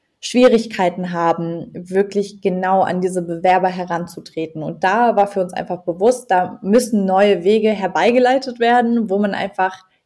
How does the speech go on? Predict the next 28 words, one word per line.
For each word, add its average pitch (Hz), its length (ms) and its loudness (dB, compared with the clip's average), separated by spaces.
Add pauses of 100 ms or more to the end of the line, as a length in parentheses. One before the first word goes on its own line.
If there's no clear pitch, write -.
ja, 175 260 2
sich 175 160 -8
als 180 160 -6
Unternehmen, 180 720 -4 (420)
ähm, 180 140 -2
auf 180 140 -4
spielerische 226 640 0
Art 180 220 -4
und 170 140 -10
Weise 165 680 -2 (120)
in 185 140 -6
Kontakt, - 800 -16
ähm, 170 380 -8
mit 180 240 -8
jungen 196 260 -2
Menschen 160 380 -8
bringen 156 360 -8
kann. - 300 -14
Und - 340 -16 (640)
dadurch, 220 520 -2 (100)
durch 202 160 -2
diese 202 220 2
ganzen 220 360 0
Gegebenheiten 185 760 -4
wurde 170 400 -4
Xim 190 320 -10
geboren. 170 480 -8 (360)
<laughs> 214 360 -2